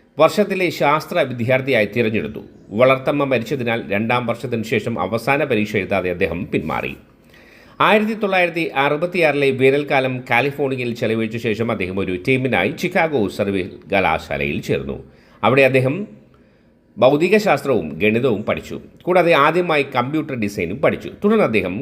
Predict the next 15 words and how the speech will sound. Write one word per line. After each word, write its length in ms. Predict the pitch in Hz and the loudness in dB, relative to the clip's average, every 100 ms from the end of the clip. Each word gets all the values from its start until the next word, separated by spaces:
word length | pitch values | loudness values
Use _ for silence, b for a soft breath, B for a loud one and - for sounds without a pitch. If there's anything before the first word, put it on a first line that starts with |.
| - | 0
കാലിഫോർണിയയിലെ 680 | 143 151 143 147 135 110 87 - - 92 | 2 2 -2 -2 -2 -2 -4 -6 -6 0
ബെർക്ക്ലിയിലേക്ക് 640 | 156 - 185 110 82 71 165 139 | 2 0 -2 0 0 -2 -2 -2
താമസം 380 | 82 78 82 76 | -2 -6 -6 -4
മാറി. 220 | 67 67 - b b b b b | -6 -8 -14 b b b b b
നിരവധി 400 | 143 190 214 220 | 2 4 4 4
വ്യത്യസ്ത 340 | 214 196 185 190 | 2 0 -2 -2
കമ്പനികൾക്കായി 720 | 165 151 160 156 147 131 143 156 | -2 -2 -2 -2 0 0 0 0
കമ്പ്യൂട്ടർ 320 | 135 139 127 | -2 -2 -2
പ്രോഗ്രാമായി 600 | 131 113 110 107 98 90 78 | -2 0 0 2 2 0 0
തൻ്റെ 200 | 92 85 - | 0 -2 0
കരിയർ 380 | 95 82 104 190 - - | 0 2 2 0 -4 -4
ആരംഭിച്ചു. 500 | 78 80 71 - - - - _ _ _ _ _ - - B B B B B 135 | -2 0 -4 -8 -14 -18 -20 _ _ _ _ _ -20 -20 B B B B B 2
എലിസൺ 380 | 185 220 208 104 - - 135 | 4 4 0 -2 -8 -2 2
ആറ് 200 | 180 254 214 | 4 2 2
തവണ 220 | 131 101 | 0 0